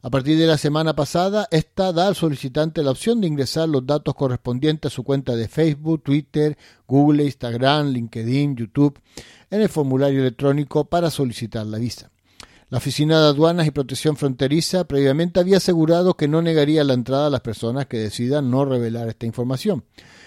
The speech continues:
El nuevo requerimiento va dirigido a detectar posibles conexiones y conductas terroristas. De acuerdo con la propuesta oficial, esta información logrará mejorar el proceso de investigación existente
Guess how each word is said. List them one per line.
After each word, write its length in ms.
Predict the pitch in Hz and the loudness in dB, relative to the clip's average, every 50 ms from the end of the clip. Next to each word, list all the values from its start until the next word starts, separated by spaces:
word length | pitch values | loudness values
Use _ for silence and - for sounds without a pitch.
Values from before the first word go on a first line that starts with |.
| - - _ | -20 -16 _
El 140 | - 131 135 | -2 0 4
nuevo 200 | 147 160 165 165 | 4 6 6 6
requerimiento 720 | 165 165 143 160 156 151 151 156 160 170 185 175 175 190 170 | 4 4 2 0 0 2 2 2 2 2 0 0 0 2 2
va 120 | 170 170 | 4 4
dirigido 480 | 170 170 160 139 - 190 202 196 196 180 | 2 2 0 0 -2 0 2 4 6 6
a 40 | |
detectar 540 | 170 165 160 143 151 160 147 - - 208 208 | 6 4 2 0 -4 -6 -6 -2 -2 -4 -2
posibles 400 | - 180 151 - 202 190 175 151 | -2 -2 -2 -2 0 -2 -2 0
conexiones 640 | - 160 147 147 139 - - 165 165 170 175 165 156 | 0 0 0 0 -2 -2 0 0 0 2 2 2 0
y 80 | 147 | 0
conductas 520 | - 127 120 120 123 117 - - 127 117 - | 0 -2 -2 -2 -4 -6 -6 -6 -8 -8 -6
terroristas. 600 | - 123 110 123 139 147 107 - - - - _ _ _ _ _ - - - - - _ _ | -6 -6 -4 -4 -4 -4 -6 -10 -12 -20 -20 _ _ _ _ _ -20 -20 -20 -20 -20 _ _
De 80 | - 123 | -4 0
acuerdo 300 | 117 143 151 147 156 147 | 2 2 4 4 4 4
con 100 | 156 156 | 4 2
la 80 | 151 | 2
propuesta 360 | 135 147 143 147 151 - - 147 | 2 0 0 -2 -2 -2 -2 -4
oficial, 360 | - 147 127 - 165 165 170 | -4 -4 -4 -2 -2 -2 -2
esta 140 | 151 - 147 | -2 -2 -4
información 520 | 135 - 147 139 143 139 - 170 180 185 | -2 -2 -2 -2 -2 0 0 0 2 4
logrará 380 | 175 160 147 143 143 147 165 180 | 4 2 4 2 0 0 0 0
mejorar 460 | 180 165 - - 143 135 156 165 175 | 0 -2 -2 0 0 0 2 0 0
el 80 | 165 | 0
proceso 420 | 143 - 139 - - 165 - - 175 | -2 -4 -6 -4 -4 -4 -2 0 0
de 80 | 156 | 0
investigación 640 | 143 139 131 120 - 135 131 123 - - 175 170 156 | 0 -2 -4 -4 -4 -4 -4 -2 -2 0 0 0 0
existente 720 | 135 - 131 117 - - 151 151 156 - - 165 165 - | -2 -4 -6 -6 -2 -2 -2 -2 -2 -2 -4 -4 -4 -4